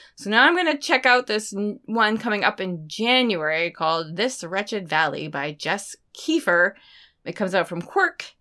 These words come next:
and it's about a hiking trip in Kentucky where four hikers go into the woods, and only one comes out, or only one is found, or something, and, like,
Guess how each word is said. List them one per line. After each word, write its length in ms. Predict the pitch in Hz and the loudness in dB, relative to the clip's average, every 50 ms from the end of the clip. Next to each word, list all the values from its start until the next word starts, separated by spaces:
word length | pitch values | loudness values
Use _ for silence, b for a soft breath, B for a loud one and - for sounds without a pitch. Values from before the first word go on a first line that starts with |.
| _ _ _ - | _ _ _ -4
and 160 | 175 175 180 | -2 -2 0
it's 180 | 180 175 - 196 | -2 -4 -2 -4
about 680 | 185 175 - 185 175 175 175 175 175 175 175 - - - | -6 -4 2 4 4 6 8 8 8 6 6 4 0 -8
a 40 | - | -10
hiking 480 | 151 - - 254 262 262 294 277 262 262 | -8 2 4 6 6 6 4 2 0 2
trip 280 | - 269 220 220 _ - _ _ _ _ _ - | 2 0 0 0 _ -20 _ _ _ _ _ -8
in 200 | 202 196 185 185 | -6 -4 -4 -4
Kentucky 800 | 175 - 196 185 - - - 294 285 285 - 302 302 285 277 269 | -6 -8 -10 -10 -10 -6 0 2 2 2 2 -2 -2 -2 -2 -2
where 380 | 254 220 196 185 180 175 175 185 | -4 -2 0 2 2 2 2 0
four 720 | - - - - - - - 214 214 220 220 220 214 214 | -4 -10 -18 -18 -16 -8 -4 -4 -2 -2 0 0 0 0
hikers 440 | 214 220 202 202 208 214 208 202 - | 2 2 0 0 0 -4 -6 -6 -6
go 200 | - 185 175 175 | -4 -2 -2 0
into 260 | - 196 196 214 208 | -2 -2 -4 -4 -4
the 80 | 190 180 | -4 -4
woods, 460 | 180 190 190 185 180 - - - _ _ _ _ _ - | -2 -2 -2 -2 -4 -8 -18 -20 _ _ _ _ _ -4
and 480 | 175 175 175 170 170 170 165 147 - - _ _ - | -2 -2 0 0 -2 -2 -4 -4 -6 -10 _ _ -8
only 360 | 165 180 190 202 202 202 190 | -6 -6 -4 -2 -2 0 -2
one 460 | 185 175 190 196 202 208 202 208 214 214 | -2 0 0 2 2 2 2 2 0 0
comes 280 | - 208 202 220 208 | 2 0 0 2 4
out, 380 | 180 185 202 214 226 226 - _ _ _ - | 4 6 6 6 6 4 0 _ _ _ -4
or 280 | - 180 175 165 165 175 | 0 2 2 4 4 2
only 220 | 190 190 196 190 | 2 2 0 -2
one 400 | 175 180 202 202 202 202 202 190 | 0 2 4 4 4 2 2 2
is 240 | 180 175 170 - - | 0 0 0 -4 -6
found, 600 | - 220 208 208 208 208 208 214 208 208 202 175 | 0 2 4 4 4 2 2 0 -2 -2 -2 -2
or 280 | 151 147 151 147 147 151 | -2 -2 -2 -4 -4 -6
something, 520 | 151 - 196 190 196 185 180 180 175 170 160 | -4 -4 -4 -2 0 0 0 0 -2 -4 -6
and, 380 | - - 165 160 160 156 151 | -6 -6 -6 -6 -6 -6 -6
like, 360 | 156 156 151 147 _ - - | -4 -4 -4 -6 _ -20 -20